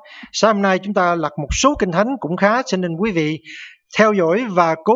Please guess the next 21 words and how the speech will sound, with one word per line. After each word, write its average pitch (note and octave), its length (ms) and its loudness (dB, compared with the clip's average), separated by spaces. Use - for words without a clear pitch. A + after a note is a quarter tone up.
gắng, D4 340 2
nếu B3 160 0
không A3+ 220 4
kịp G3+ 220 2
á, B3+ 140 4
xin, F#3+ 80 0
à, D#3 300 0
viết C4 120 2
xuống B3 320 0
để E3 120 0
về E3+ 180 -2
nhà D#3+ 380 -2
học D#3+ 200 0
đề E3+ 140 0
tài E3 160 2
này. D3+ 220 -4
Vì F#3 140 4
đề F#3 120 2
tài F#3 240 2
này F3+ 160 0
rất C4+ 240 0